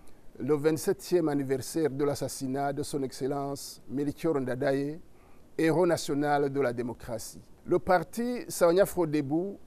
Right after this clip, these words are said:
rend le plus grand hommage à la mémoire du héros national de la démocratie, son Excellence Ndadaye Melchior, président fondateur du parti Sahwanya Frodebu, qui a sacrifié sa vie pour l'instauration de la démocratie,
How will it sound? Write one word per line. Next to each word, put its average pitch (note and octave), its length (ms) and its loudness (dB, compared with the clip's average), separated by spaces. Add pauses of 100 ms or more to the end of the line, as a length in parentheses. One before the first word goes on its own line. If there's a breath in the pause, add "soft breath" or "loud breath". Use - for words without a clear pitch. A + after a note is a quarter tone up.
rend F#3 460 2
le F#3 100 2
plus F3+ 240 -6
grand E3 360 2 (120)
hommage B2+ 580 2 (440)
à C3+ 100 2
la D#3 80 4
mémoire D#3 720 2
du D#3 140 2
héros D3+ 260 4
national D3 560 0
de C#3+ 80 -2
la C#3 120 2
démocratie, C3 840 -8 (580 soft breath)
son F#3 280 2
Excellence E3+ 680 0
Ndadaye D3 360 2
Melchior, E3 680 -2 (600 soft breath)
président D#3+ 460 2
fondateur D#3 560 2
du C#3+ 140 -8
parti - 280 -2
Sahwanya D3+ 320 -2
Frodebu, B2+ 600 -6 (560 soft breath)
qui - 140 2
a - 80 8
sacrifié E3 560 0
sa C#3 300 2
vie E3+ 340 -6 (220)
pour F#3 280 0
l'instauration D3+ 920 -2
de D#3+ 100 -2
la D3 100 4
démocratie, C3+ 880 -6